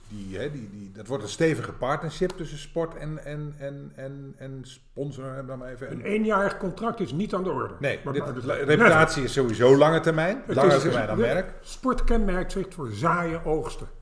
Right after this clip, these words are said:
Speaker 2: Je dient eerst voor, eh, geloofwaardigheid te creëren. Is er niet, ben je er niet opportunistisch ingestapt?
Speaker 1: Maar ben je dan niet bang dat je met, als je op reputatie gaat zitten, op de lange termijn heb je meer samenwerking, meer partnership...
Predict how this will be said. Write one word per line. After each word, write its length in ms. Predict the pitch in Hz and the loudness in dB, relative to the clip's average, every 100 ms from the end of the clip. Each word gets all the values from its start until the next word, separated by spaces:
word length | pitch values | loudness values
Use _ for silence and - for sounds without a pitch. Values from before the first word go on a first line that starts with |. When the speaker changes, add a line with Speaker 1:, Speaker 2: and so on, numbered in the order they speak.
| - | -18
Speaker 2:
Je 120 | - 123 | -12 -6
dient 220 | 147 147 | -4 -2
eerst 340 | 180 185 190 | -2 -4 -4
voor, 200 | 156 180 | -10 -10
eh, 80 | 143 143 - - - | -8 -10 -10 -12 -2
geloofwaardigheid 800 | - 175 156 170 165 151 135 127 | 4 6 6 4 2 0 -2 -6
te 60 | - | -8
creëren. 460 | 143 127 120 117 - - - | -8 -8 -8 -10 -14 -18 -16
Is 180 | - 156 | -8 -6
er 100 | 151 | -4
niet, 340 | 151 175 - 110 | -4 -6 -8 -6
ben 100 | 170 | -4
je 60 | |
er 100 | 156 | -4
niet 160 | 151 156 | -6 -6
opportunistisch 680 | 165 143 131 147 160 - 127 | -6 -8 -8 -8 -8 -8 -8
ingestapt? 640 | 143 127 - - - - - | -8 -10 -12 -12 -14 -14 -8
Speaker 1:
Maar 120 | 117 | -2
ben 120 | 156 | 0
je 100 | 156 | 0
dan 140 | 139 143 | -2 -4
niet 180 | 147 | -6
bang 240 | 147 156 143 | -4 -6 -4
dat 200 | 131 - | -8 -8
je 100 | 131 | -10
met, 300 | 131 120 - | -10 -12 -10
als 200 | 123 - | -10 -10
je 60 | |
op 80 | 117 | -10
reputatie 540 | 120 113 101 135 160 151 | -10 -10 -6 -4 -4 -8
gaat 100 | 143 | -10
zitten, 200 | 156 - | -10 -10
op 60 | |
de 60 | 95 | -8
lange 280 | 101 151 185 | -4 -4 -4
termijn 380 | 135 127 127 156 | -6 -10 -8 -8
heb 120 | - | -10
je 100 | 87 | -8
meer 400 | 95 113 135 165 | -6 -4 -4 -4
samenwerking, 800 | 160 135 135 131 135 131 131 110 | -6 -8 -8 -10 -8 -8 -8 -8
meer 180 | 123 147 | -8 -8
partnership... 640 | 139 131 135 131 165 180 | -6 -6 -8 -12 -10 -10